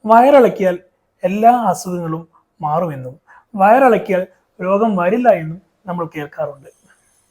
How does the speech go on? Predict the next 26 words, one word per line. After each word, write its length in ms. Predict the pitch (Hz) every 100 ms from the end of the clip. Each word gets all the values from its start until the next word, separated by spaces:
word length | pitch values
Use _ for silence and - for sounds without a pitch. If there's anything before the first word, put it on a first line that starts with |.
| _ _ _
ഇന്നലെ 260 | 262 311 311
കൂടി 280 | 254 226 214
എനിക്ക് 380 | 196 208 196 - _ _ _ -
ഒരു 60 | 185
അന്വേഷണം 380 | 180 196 208
വന്നതേ 260 | 160 156 156
ഉള്ളൂ. 260 | 143 139 _ _ _ 214
"ഡോക്ടറെ, 480 | 226 226 214 196 - _ _ _ 269
എനിക്കൊരു 280 | 277 269 220
വയറിളക്കാനുള്ള 580 | 190 202 208 202 190
മരുന്ന് 320 | 180 165 175 185
പറഞ്ഞു 260 | 156 151
തരാമോ?" 320 | 147 143 143
എന്നും 220 | 139 147 143
ചോദിച്ച്. 380 | 139 135 - - _ _ _ _ 220
വയറിളക്കുന്നതിന് 680 | 220 269 240 226 254 254 220
മുമ്പ് 420 | 165 139 165 - 220
നമ്മൾ 180 | 180 185
മനസ്സിലാക്കേണ്ട 640 | 170 170 196 196 202 196 196 _ _ _ _
പ്രധാനപ്പെട്ട 460 | 165 180 190 190 185
കുറച്ച് 280 | 160 151 170
കാര്യങ്ങളുണ്ട്. 520 | 143 147 151 139 135 131 _ _ _ _ _ _ _ _ _ -
വയറിളക്കിയാൽ 680 | 233 285 269 226 226 220 220 214
എല്ലാ 300 | 196 226 240
രോഗങ്ങളും 380 | 190 185 180 170
മാറുമോ? 440 | 135 139 131 _